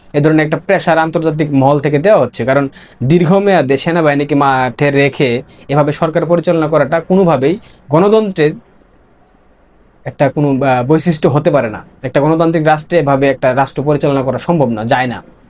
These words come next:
তো সেই জায়গা থেকে এনসিপির তথাকথিত টুকাইদের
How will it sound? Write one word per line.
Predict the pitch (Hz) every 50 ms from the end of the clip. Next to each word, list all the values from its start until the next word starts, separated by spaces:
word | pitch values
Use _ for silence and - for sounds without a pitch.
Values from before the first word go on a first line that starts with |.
| _ - -
তো | 202 196
সেই | - 170 165 165
জায়গা | 196 196 208
থেকে | - 208 170 147 175 214 240 - _ - - - - - - - - -
এনসিপির | 170 180 185 180 - 202 180 185 208 196 190
তথাকথিত | 208 190 196 190 185 185 180 208 185 196
টুকাইদের | 180 - 240 233 247 233 220 175 156 165 190 240 233